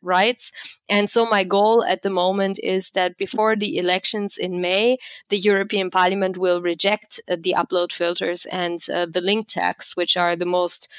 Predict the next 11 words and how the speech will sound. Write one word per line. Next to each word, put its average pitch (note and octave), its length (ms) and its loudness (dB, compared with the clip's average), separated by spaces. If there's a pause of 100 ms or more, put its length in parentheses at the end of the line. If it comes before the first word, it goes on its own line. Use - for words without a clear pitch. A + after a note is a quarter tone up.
(140)
harmful G3+ 600 2
elements F3+ 520 0
of - 160 -8
this - 180 -4
copyright E3+ 480 0
directive E3 560 -4
that - 160 -6
was F3+ 240 -4
now, E3 460 0
uh, E3 260 0 (140)
agreed F3+ 460 -2